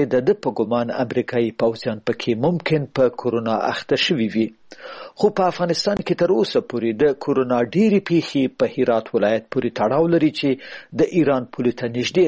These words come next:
دی او ویل کېږي چې دې ولایت ته په کورونا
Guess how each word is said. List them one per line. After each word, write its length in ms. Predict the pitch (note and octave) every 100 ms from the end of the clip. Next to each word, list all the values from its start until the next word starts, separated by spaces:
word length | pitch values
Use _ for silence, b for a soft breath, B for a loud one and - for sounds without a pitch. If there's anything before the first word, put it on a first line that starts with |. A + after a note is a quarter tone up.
| A#2
دی 120 | G2+ - -
او 180 | C3 B2 B2+
ویل 220 | B2 B2 -
کېږي 260 | G3+ D#3+ F3+
چې 100 | D#3+ D#3 B B B B2
دې 100 | D3+
ولایت 480 | A#2 A2+ A#2 D3+ D3+
ته 140 | F3
په 160 | D#3+ C#3
کورونا 400 | - B2+ A#2+ A#2